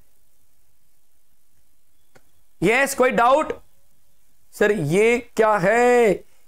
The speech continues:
ये क्वेश्चन तो आपने उड़ा दिया था। हाँ बच्चे, ये तो एकदम उड़ गया था, हवा में उड़ गया था एकदम। यस, आगे देखो जरा, आगे देखो जरा। क्वेश्चन, क्वेश्चन छोड़ो, ये जरा स्टेटमेंट जरा पढ़ो, क्या लिखा है।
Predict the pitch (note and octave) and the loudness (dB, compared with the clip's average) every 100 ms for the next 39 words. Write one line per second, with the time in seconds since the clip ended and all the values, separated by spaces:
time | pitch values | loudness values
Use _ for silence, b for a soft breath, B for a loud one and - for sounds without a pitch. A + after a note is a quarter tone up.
0 | - F#3 A3 F#3+ G#3 G#3+ - F3 - A3+ | -2 -2 0 -2 0 0 0 -2 -2 0
1 | F#3+ G3+ G3 F#3 E3+ D3+ A3 G#3 - D3+ | 2 2 2 0 0 0 0 -2 -2 0
2 | F3 A3 G3+ A3 A3 G3+ E3 D#3 G3+ B3+ | 0 2 0 0 0 0 0 0 0 0
3 | A3+ F#3+ E3+ D#3+ C#3+ C3+ - b b b | 2 2 0 0 0 -2 -10 b b b
4 | b F3+ A#3 B3 - B3 D4 D4 C4 F#3+ | b -4 -2 -2 -2 -2 0 0 0 0
5 | G3 B3+ D4+ D4 C4+ G3+ - C#4+ D4 D#4 | 0 0 0 0 0 -2 -2 0 0 0
6 | D#4 - - b b b - C4 D#4+ D4+ | -4 -10 -20 b b b -2 0 0 0
7 | D4+ D4+ D4+ D#4 - C4 D#4+ D4+ C#4+ B3+ | 0 2 2 0 0 -2 0 0 0 -2
8 | B3 B3+ A3 F#3+ D3 - | 0 0 0 -2 -2 -6